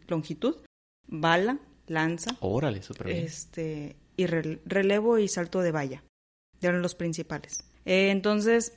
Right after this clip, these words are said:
Speaker 1: digamos, eh, esta-, estuve ahí desde primaria, toda la primaria, secundaria, parte de la preparatoria, pero llegó un punto en que ya dije, "No quiero más esto", <laughs>
Speaker 2: Ok.
Speaker 1: por una tontería. La verdad es que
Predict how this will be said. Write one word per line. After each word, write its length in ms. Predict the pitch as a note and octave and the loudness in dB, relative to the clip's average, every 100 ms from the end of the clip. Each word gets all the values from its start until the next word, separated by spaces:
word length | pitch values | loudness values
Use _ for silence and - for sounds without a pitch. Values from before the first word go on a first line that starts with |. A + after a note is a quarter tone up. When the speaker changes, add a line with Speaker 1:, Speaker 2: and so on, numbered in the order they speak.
| - | -2
Speaker 1:
digamos, 560 | G3+ F#3+ F3 E3+ - - | 2 4 2 -2 -6 -6
eh, 260 | F#3 F3+ F3+ | -2 0 0
esta-, 300 | F3 F#3+ F#3+ - | 0 0 2 0
estuve 320 | F#3+ G3+ G3+ | 0 4 6
ahí 180 | G#3 G3+ | 6 4
desde 260 | G3 F#3 | 2 2
primaria, 480 | - F3+ F#3+ G3+ G#3 | 0 2 2 4 2
toda 140 | F#3+ | 2
la 60 | F3+ | 2
primaria, 340 | F3+ F3+ F3+ | 2 2 2
secundaria, 540 | F3 F3 - F3+ F3+ F3 | 0 -4 0 2 2 2
parte 260 | F#3 G3 | 0 2
de 80 | A3 | 0
la 100 | G3+ | 0
preparatoria, 560 | F3+ E3+ E3 F3 F3+ F#3+ | -2 -2 -2 0 0 0
pero 120 | F#3+ | 0
llegó 260 | F#3 F#3 F#3+ | 0 0 -2
un 140 | G#3 | -2
punto 300 | G#3 G#3+ G#3 | -2 -2 0
en 100 | A3 | -2
que 140 | G3 F#3 | 0 0
ya 180 | F#3 | 0
dije, 440 | F3+ F#3 F#3 F#3 - | 0 -2 -2 -4 -2
"No 320 | F#3+ F#3+ G3+ | 0 0 0
quiero 200 | A3 G#3+ | 2 2
más 240 | G#3+ G3+ F#3 | 2 0 -2
esto", 420 | F#3 - G3 G#3+ | -6 -6 -6 -4
<laughs> 680 | G3 - - B3+ - - - | -6 -6 0 0 0 -10 -10
Speaker 2:
Ok. 120 | - | 6
Speaker 1:
por 160 | A3+ | 8
una 320 | A3 A#3 C4+ C4+ | 8 8 6 4
tontería. 580 | A3 F#3 F3+ F3+ F3 E3 | 2 2 0 0 0 2
La 100 | F#3 | 2
verdad 200 | F#3+ G3 | 4 2
es 100 | G3+ | 2
que 340 | A#3+ A#3 A#3 | 2 2 -2